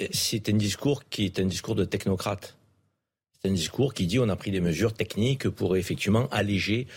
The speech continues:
euh, la crise, atténuer la crise, euh, qui, euh, a frappé, euh, l'ensemble des pays de l'Union européenne. Ok, très bien.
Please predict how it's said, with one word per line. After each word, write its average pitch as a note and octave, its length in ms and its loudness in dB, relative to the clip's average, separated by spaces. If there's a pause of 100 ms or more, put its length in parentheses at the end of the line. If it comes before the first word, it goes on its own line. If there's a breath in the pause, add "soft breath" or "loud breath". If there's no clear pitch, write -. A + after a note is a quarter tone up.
(300 loud breath)
euh, F2 380 2
la E2 120 0
crise, A#2+ 300 0
atténuer A2 420 0
la F2 120 -2
crise, A#2+ 380 -2
euh, F#2 400 0 (360)
qui, A#2+ 340 2
euh, E2 140 2 (260 loud breath)
a - 140 -2
frappé, A#2+ 400 0
euh, F2 260 0
l'ensemble G2 400 0
des F2+ 160 0
pays G#2+ 240 2
de G2+ 80 2
l'Union F#2+ 220 4
européenne. E2+ 400 0
Ok, A#2+ 240 0
très - 160 -4
bien. F#2 180 0